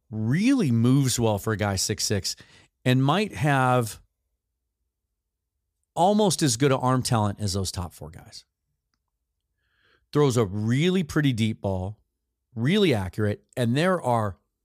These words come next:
many, many examples on tape of him making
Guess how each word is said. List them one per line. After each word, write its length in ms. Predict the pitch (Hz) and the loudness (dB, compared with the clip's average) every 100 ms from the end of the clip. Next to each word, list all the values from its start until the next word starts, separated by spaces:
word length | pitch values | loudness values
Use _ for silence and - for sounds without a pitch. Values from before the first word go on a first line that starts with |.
| _ _ _ _ _ _ _ _ _ _ _ | _ _ _ _ _ _ _ _ _ _ _
many, 600 | 117 127 165 135 92 - _ _ _ _ | 0 2 2 2 -2 -10 _ _ _ _
many 400 | 123 139 170 180 | -2 0 2 2
examples 540 | 151 120 139 117 117 113 | 0 2 0 0 0 0
on 160 | 107 | 0
tape 320 | - 104 90 - _ _ - - _ | 0 -2 -2 -8 _ _ -20 -20 _
of 140 | 113 101 | -6 0
him 240 | 147 160 | 2 2
making 540 | 135 127 123 113 98 | 2 2 2 2 2